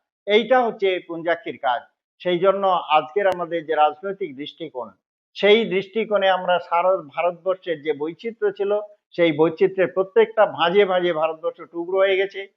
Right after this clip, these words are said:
আমরা সেই টুকরোটা নিয়ে আমরা সেই জায়গার হিরো বনে আছি, কেউ বাংলার হিরো, তো কেউ, আহ, তামিলনাড়ুর হিরো, কেউ, আম, আহ,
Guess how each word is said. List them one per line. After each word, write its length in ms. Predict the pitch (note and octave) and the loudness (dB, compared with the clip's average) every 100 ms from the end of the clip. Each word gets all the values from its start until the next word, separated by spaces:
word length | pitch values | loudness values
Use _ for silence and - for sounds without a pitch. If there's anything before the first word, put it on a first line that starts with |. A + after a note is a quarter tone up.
| _ _ | _ _
আমরা 320 | - G3 A3+ A3 | 2 4 4 4
সেই 200 | G#3 G3 | 4 4
টুকরোটা 640 | F#3 G3+ F#3+ C4+ C4 B3+ | 4 2 4 4 6 6
নিয়ে 400 | G#3 G#3 G#3 G3 - | 4 2 4 2 0
আমরা 320 | F3+ F#3 F3+ | -2 -2 -4
সেই 280 | - F3+ E3+ | -4 -4 0
জায়গার 380 | E3 E3 E3+ | 0 2 0
হিরো 280 | D3 D3+ E3+ | 0 -4 -6
বনে 240 | D3+ D3 C#3+ | -8 -2 -2
আছি, 280 | C#3 C#3+ C3 _ _ - | -2 -6 -20 _ _ 0
কেউ 160 | E3+ | 2
বাংলার 480 | D#3 D3+ E3+ F#3 F#3+ | 4 2 6 8 8
হিরো, 380 | E3 F#3 F#3+ F3+ _ _ _ | 6 2 0 -2 _ _ _
তো 160 | F3+ E3+ | 0 0
কেউ, 260 | F#3 F#3 | 2 2
আহ, 500 | F3 - E3+ D#3+ D3+ | 0 -4 -6 -2 0
তামিলনাড়ুর 720 | C#3+ D3+ E3 G3 F#3+ F#3+ F#3 | 2 0 2 0 2 2 2
হিরো, 320 | D#3 F3+ F3+ | 0 0 0
কেউ, 400 | E3+ F3 F3 E3+ D#3 _ _ _ | 0 0 0 -2 -6 _ _ _
আম, 640 | D#3+ D#3 D3+ C#3+ C#3 B2 | 4 6 6 4 0 -6
আহ, 500 | D3 D3+ D3 C#3+ C3+ | 0 2 4 4 0